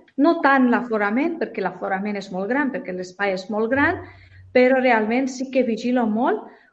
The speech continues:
quanta gent es mou per l'espai, quines edats hi ha, i en funció d'això limito l'aforament. Sempre els, els de-, els dic a les famílies que, sobretot, el més important és la salut.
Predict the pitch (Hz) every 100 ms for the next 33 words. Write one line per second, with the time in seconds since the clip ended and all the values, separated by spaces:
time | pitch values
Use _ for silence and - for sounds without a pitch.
0 | _ - 233 254 254 254 240 220 214 220
1 | 202 202 196 190 - 233 302 - 262 233
2 | 202 196 185 180 - 233 294 311 - 202
3 | 185 196 - 226 220 226 240 226 247 247
4 | 196 190 - _ 170 165 170 165 160 160
5 | 160 _ _ - 240 226 220 202 196 -
6 | - 185 180 185 180 180 - 185 - 175
7 | 185 196 202 190 - 185 202 254 320 -
8 | - _ 190 - 185 185 185 269 330 220
9 | 190 220 262 240 208 - 226 339 - -
10 | _ 208 208 196 - 190 202 175